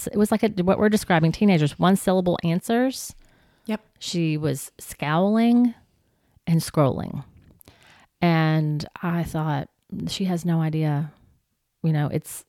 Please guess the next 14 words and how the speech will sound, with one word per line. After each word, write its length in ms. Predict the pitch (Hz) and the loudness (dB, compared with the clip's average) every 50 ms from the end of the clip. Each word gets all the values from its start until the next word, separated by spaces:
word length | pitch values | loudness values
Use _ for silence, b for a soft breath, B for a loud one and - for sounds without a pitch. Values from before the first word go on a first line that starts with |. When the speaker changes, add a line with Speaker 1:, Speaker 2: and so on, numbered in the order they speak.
| - | -6
Speaker 1:
it's 160 | 165 165 - - | -6 -6 -4 -2
big 240 | 156 170 170 165 | 0 0 0 0
tobacco 600 | - 170 156 160 143 147 - - 131 131 131 135 - _ _ _ _ - | -2 -2 0 0 0 0 -2 0 0 0 0 -2 -4 _ _ _ _ -12
for 160 | - 151 151 | -6 -4 -2
our 180 | 143 143 143 143 | -2 0 -2 -2
time." 440 | - - - - 139 156 165 151 - _ _ - - _ 226 | -4 -4 -6 -4 -6 -6 -6 -8 -10 _ _ -20 -18 _ -8
Speaker 2:
Right. 260 | 214 202 202 202 _ _ _ b b b b b b b | -6 -6 -6 -6 _ _ _ b b b b b b b
Speaker 1:
They 160 | - 160 151 143 | -4 -2 0 0
are, 240 | 151 151 147 - - | 0 0 -2 -2 -4
they 200 | - 170 165 165 | -4 -2 0 0
know 340 | 165 160 151 147 156 175 196 | 2 2 2 2 4 4 4
what 220 | 190 196 208 - | 4 2 0 -2
they're 140 | - 196 196 | -2 -4 -4
doing. 560 | 190 185 156 107 - - - - - - 160 | -2 -2 -2 -2 -2 -2 -4 -4 -4 -6 -6